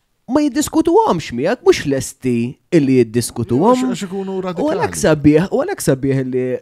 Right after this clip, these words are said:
Speaker 1: qegħdin aħna tlieta u qegħdin niddiskutuhom. Ira għaliex daw in-nies illi jimplementaw ċertu liġijiet huma l-istess nies li jibżaw jiġi affrontaw hawnhekk.
Speaker 2: Iva,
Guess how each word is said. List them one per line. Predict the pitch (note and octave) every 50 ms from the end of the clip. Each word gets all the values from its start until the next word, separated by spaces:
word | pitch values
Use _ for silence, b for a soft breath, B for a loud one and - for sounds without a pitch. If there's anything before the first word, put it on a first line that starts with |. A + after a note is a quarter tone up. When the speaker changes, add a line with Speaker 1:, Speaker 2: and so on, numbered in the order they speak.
| _ _ _ _
Speaker 1:
qegħdin | - D3 C#3 C3 C3+ B2+ B2+
aħna | B2+ C#3 F3 F3+
tlieta | E3+ - A#2+ A2+ - A#2 A2+
u | A2
qegħdin | A2 G2+ A2 G#2+ G#2+
niddiskutuhom. | G#2+ G#2 F#2+ G#2 G2+ - A#2 A2 - G#2+ F#2 B2 E3 G#3 -
Ira | - F4+ E4 D4
għaliex | G3+ E3 D3+ D3
daw | F#3 D#3+ D#3+ E3
in-nies | D#3+ D#3+ D3+ D3+ D3 - E3
illi | D3 D3 D3 D3+ C#3
jimplementaw | C3+ C3 - - D3+ C#3+ D3+ F#3+ G3 D3 A#2+ - A#2+ G#2+ A2 A2+
ċertu | - C3+ A2 G2+ - B2 A2+
liġijiet | A2+ A2 A2+ D3 G#3+ C#4 F#4+ G4+ - F#2+ F2 - _ b b b b
huma | b - D4 C#4 F#4
l-istess | G#4 G4 - - - D#3 D3+ - -
nies | C3+ A#2+ G#2+ G2 - -
li | D#4+ F#4+ G4 G4+ - - _ _ _ _ _ _ _ _ -
jibżaw | A#3+ D4 D4 G#3+ F3+ D3+ D3 D3+ A#3
jiġi | C#4+ C#4+ D#4 -
affrontaw | - - - D3+ C3+ - - - E4 D#4 C#4+
hawnhekk. | - D#4+ D#4 C#4+ - - - - - _ _ _ _ _
Speaker 2:
Iva, | G#3 G3+ C#3 F#2 F2 - -